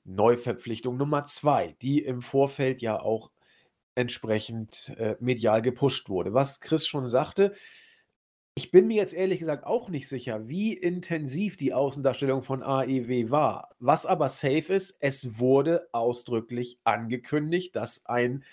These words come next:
Main-Event-Potenzial-Worker kommen sollte. Main-Event-Caliber, ich weiß nicht die genau, äh, Hall of Fame-Caliber, ich weiß nicht mehr die genaue Bezeichnung. Äh, und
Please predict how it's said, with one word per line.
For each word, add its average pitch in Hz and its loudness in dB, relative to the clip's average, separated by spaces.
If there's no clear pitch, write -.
Main-Event-Potenzial-Worker 113 0
kommen 101 -4
sollte. 92 2
Main-Event-Caliber, 123 0
ich 107 -6
weiß 135 2
nicht 135 -8
die 123 -8
genau, 120 -2
äh, 123 2
Hall 131 6
of 117 -4
Fame-Caliber, 123 -2
ich 113 -8
weiß 139 0
nicht 135 -6
mehr 120 -4
die 117 -6
genaue 113 -2
Bezeichnung. 120 -2
Äh, 127 4
und 160 6